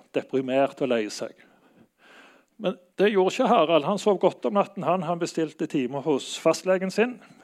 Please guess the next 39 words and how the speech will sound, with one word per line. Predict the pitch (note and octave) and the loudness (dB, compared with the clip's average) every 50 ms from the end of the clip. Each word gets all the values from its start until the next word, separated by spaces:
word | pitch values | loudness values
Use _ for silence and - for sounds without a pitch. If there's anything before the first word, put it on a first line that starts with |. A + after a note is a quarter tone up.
| _ _ _ _ _ _ _ _ _ _ _ _ _ _ | _ _ _ _ _ _ _ _ _ _ _ _ _ _
Det | C3+ B2 | 0 0
har | A#2+ | 2
vel | A#2+ A2+ | 0 -2
vært | A2+ - C#3+ | -4 -6 -8
en | A#2+ | -10
eller | A#2 A2 | -10 -10
annen | A2 A2 - | -12 -8 -6
kongelig | - C3 B2 B2 A#2 B2 D#3+ D#3 | -4 -4 -4 -6 -8 -8 -8 -8
fastlege | - F3+ D#3+ - - - D3+ D3+ C#3 - | -6 -6 -8 -8 -8 -8 -6 -6 -6 -6
han | - C#3 B2+ | -6 -10 -8
har | |
gått | - E3+ - - - - | -8 -10 -12 -8 -6 -6
til. | F#3+ - - - - - - _ _ | -6 -6 -8 -14 -20 -20 -20 _ _
Så | _ - | _ -10
han | - B2+ | -10 -10
har | B2 | -10
ikke | - C3+ C3 | -6 -4 -4
ventet | C3+ A2+ - - - B2+ - | -4 -4 -6 -8 -10 -10 -8
så | - C3+ | -8 -8
lenge | A2+ G#2+ B2+ C3 - | -8 -8 -10 -12 -12
som | - C3 | -8 -6
det | A#2+ A#2 A2+ | -4 -4 -4
vi | A2+ A#2+ G#2+ | -4 -4 -6
andre | F#2 A2 B2 C#3+ D#3+ | -6 -8 -8 -6 -4
må. | E3+ E3 D3 C3+ - _ _ _ _ _ _ _ _ _ _ - _ _ - - - - - - - _ _ _ _ _ - - _ _ _ _ _ _ _ _ _ _ _ _ _ _ _ _ _ _ _ _ _ _ - - F#3 | -4 -6 -6 -10 -16 _ _ _ _ _ _ _ _ _ _ -20 _ _ -20 -20 -20 -20 -20 -20 -20 _ _ _ _ _ -20 -20 _ _ _ _ _ _ _ _ _ _ _ _ _ _ _ _ _ _ _ _ _ _ -20 -14 -4
Og | - F3+ | 0 2
han | F3+ F3 - | 2 4 4
sa, | F3 E3+ | 2 2
"Det, | E3 - - G#3 - | 2 0 -4 -4 -2
det | - G3 F3+ F3 - - | 0 0 0 0 -2 -2
blir | F3+ D#3 - | -2 -2 -2
ikke | - F3+ | 0 2
noe | F#3+ F#3+ F3+ | 4 4 4
bedre | - D#3+ B2 A#2 A#2+ - D3+ D#3 | 4 4 2 2 2 4 4 4
av | C3 | 4
at | - E3+ | 4 0
jeg | C#3 - | -2 -2
bekymrer | D#3 - - C3+ B2+ C#3+ D#3+ D3+ C#3 | -4 -2 -2 -2 -2 -2 -2 -2 -2
meg. | C#3+ A#2+ G2 G2+ - | -2 -2 -4 -6 -12